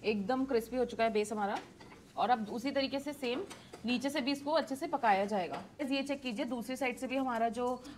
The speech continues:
कुनाफा है वो पक चुका है, बहुत अच्छे से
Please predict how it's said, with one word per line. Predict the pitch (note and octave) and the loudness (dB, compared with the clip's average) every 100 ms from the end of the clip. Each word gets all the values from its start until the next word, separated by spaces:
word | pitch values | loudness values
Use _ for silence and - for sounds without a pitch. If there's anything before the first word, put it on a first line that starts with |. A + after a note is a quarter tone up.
| - G#3+ G#3+ G#3+ G#3+ G#3 | 2 6 8 6 4 0
कुनाफा | A#3 A3+ G3+ B3+ | 0 0 2 0
है | B3 | 0
वो | C4+ | -2
पक | D4+ A3+ | 0 -2
चुका | - B3+ | -4 0
है, | A3 | 2
बहुत | A3 A3 | 2 0
अच्छे | G#3+ G#3+ | -4 -6
से | G#3 B3 | -6 -6